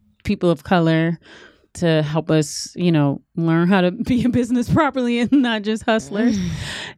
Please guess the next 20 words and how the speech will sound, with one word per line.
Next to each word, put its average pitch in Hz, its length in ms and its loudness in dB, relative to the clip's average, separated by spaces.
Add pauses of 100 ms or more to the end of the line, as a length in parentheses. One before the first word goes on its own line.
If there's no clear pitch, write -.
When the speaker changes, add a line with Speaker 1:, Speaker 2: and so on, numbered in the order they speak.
Speaker 1:
And 185 580 2
I'm 180 300 2
in, 170 760 0
um, 156 840 0 (140)
and 185 80 2
I'm 196 100 2
working 190 240 0
on 170 100 2
a 165 80 2
business 165 380 0
plan 156 420 2
for 208 200 0
existing, 190 720 0
for 185 120 0
my 190 120 4
existing 185 420 -2
businesses, 165 420 0
because 160 300 -4
I've 156 140 0
never, 151 600 0